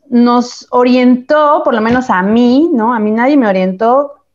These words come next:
que, o sea, respecto a eso. Simplemente era algo así como que sucedía y yo era como muy feliz <laughs> haciendo eso, pero nadie me dijo si estaba,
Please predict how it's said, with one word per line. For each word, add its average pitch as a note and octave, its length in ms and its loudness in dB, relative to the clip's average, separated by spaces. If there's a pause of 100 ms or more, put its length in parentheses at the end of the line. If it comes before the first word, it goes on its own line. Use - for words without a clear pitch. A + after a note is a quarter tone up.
(140)
que, - 220 -6
o A3 80 -4
sea, F#3+ 160 -4
respecto G3 520 -4
a G#3 140 0
eso. A3+ 240 -2
Simplemente B3+ 580 0
era B3 200 2
algo B3 180 0
así B3 260 -2
como G#3+ 300 -2
que F#3+ 100 -4
sucedía B3 880 0
y G3 260 -2
yo G#3 300 0
era G#3+ 240 0
como F#3 200 -4
muy F#3+ 180 -4
feliz D4 560 0
<laughs> - 0 -
haciendo C#4 520 2
eso, C4+ 540 2
pero G#3+ 240 -2
nadie A#3 380 0
me G#3+ 160 -2
dijo A#3 540 -2 (320)
si - 100 -10
estaba, A#3+ 400 0